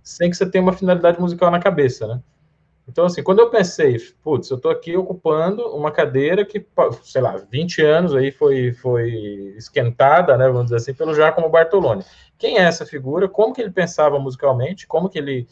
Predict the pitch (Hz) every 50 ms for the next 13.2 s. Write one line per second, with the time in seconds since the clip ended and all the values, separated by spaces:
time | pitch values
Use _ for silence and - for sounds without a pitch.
0 | _ _ _ 135 139 127 - 147 139 127 120 131 156 156 143 131 127 131 151 185
1 | 233 - 190 - 151 151 151 151 160 - 202 220 226 202 180 190 190 190 226 220
2 | - - 254 254 262 254 247 - 269 254 - 311 339 330 - 180 180 185 202 196
3 | 190 202 202 - 220 170 139 139 123 127 143 156 - _ _ _ 175 170 175 175
4 | - 170 147 139 135 135 135 135 147 151 156 151 185 247 - - - - _ _
5 | _ _ - _ _ _ _ _ _ - 147 143 143 135 147 147 123 - 123 147
6 | 156 123 127 143 147 - 170 170 - - 180 180 196 226 220 190 175 - 180 175
7 | 175 196 214 214 190 160 151 151 139 139 143 143 135 120 139 139 139 135 135 120
8 | 127 139 135 135 127 - 139 _ 147 147 - 165 170 - - 202 196 - 214 208
9 | 208 208 330 349 359 294 - - - 339 339 - 370 349 302 254 226 226 - 202
10 | 202 - 247 226 - 247 254 247 262 294 - - - 175 196 202 151 120 113 110
11 | 113 120 120 120 120 123 123 123 120 135 131 135 151 170 170 143 143 135 127 131
12 | 160 180 175 - - - - 131 123 - 143 127 123 131 147 156 180 185 180 180
13 | - 202 147 127